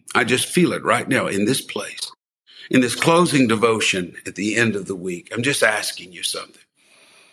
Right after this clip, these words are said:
Is God, has God laid something on your heart? Uh, uh, you don't have to call a thousand people, but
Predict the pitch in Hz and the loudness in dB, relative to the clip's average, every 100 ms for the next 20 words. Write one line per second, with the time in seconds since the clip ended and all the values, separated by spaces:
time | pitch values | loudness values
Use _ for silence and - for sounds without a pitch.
0 | _ _ _ _ _ _ 147 147 175 170 | _ _ _ _ _ _ 0 2 2 2
1 | 202 175 160 - _ - - 139 185 202 | 4 2 0 -2 _ -8 -4 0 2 2
2 | 175 147 151 - 139 117 113 107 101 95 | 4 4 2 0 -4 -2 -2 -2 -2 -4
3 | 95 101 101 92 95 _ _ _ _ _ | -6 -6 -6 -8 -12 _ _ _ _ _
4 | _ _ - 131 - - 160 - 151 175 | _ _ -6 -4 0 0 0 -2 2 2
5 | 170 156 151 - 123 110 104 110 113 107 | 4 0 -2 -2 0 2 0 0 0 0
6 | 107 90 117 104 107 101 - 101 | -4 -4 -4 -4 -6 -6 -6 -8